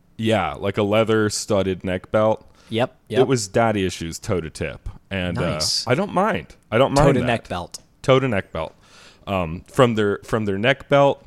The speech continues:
Speaker 1: neck to their fishnet stocking toes, it was daddy issues all the way down.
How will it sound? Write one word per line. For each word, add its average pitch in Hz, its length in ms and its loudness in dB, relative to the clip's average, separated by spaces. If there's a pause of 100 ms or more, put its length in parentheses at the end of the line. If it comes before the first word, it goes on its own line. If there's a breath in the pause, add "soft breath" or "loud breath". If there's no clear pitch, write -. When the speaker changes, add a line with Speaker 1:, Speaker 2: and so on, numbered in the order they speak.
(560 soft breath)
Speaker 1:
neck - 460 0 (160)
to 107 260 -2
their 90 400 -2
fishnet - 420 -2
stocking 113 380 -2
toes, 85 520 -4
it 90 140 -8
was 90 160 -8
daddy 101 400 0
issues 87 300 -6
all 87 160 -4
the 87 60 -4
way 82 140 -2
down. 76 360 -12